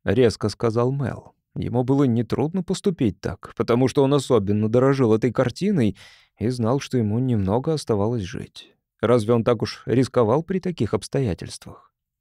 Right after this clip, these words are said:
Если бы что-нибудь случилось, он не дожил бы до суда, и всё досталось бы парню.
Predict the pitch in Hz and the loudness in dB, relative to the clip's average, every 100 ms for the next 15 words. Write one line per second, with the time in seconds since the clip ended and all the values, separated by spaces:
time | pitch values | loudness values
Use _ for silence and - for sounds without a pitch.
0 | - 104 127 143 135 - 147 135 131 - | -6 -2 -2 0 0 2 2 2 -2 -2
1 | 139 - 208 113 - - - _ _ - | -4 -2 -2 -2 -4 -20 -20 _ _ -8
2 | 160 170 135 131 117 147 185 113 107 123 | -4 0 2 2 2 2 0 0 2 0
3 | 135 113 151 165 104 110 123 113 113 131 | 0 0 2 0 0 -2 0 0 0 0
4 | 123 127 - 170 156 - | 0 -2 -2 -4 -4 -8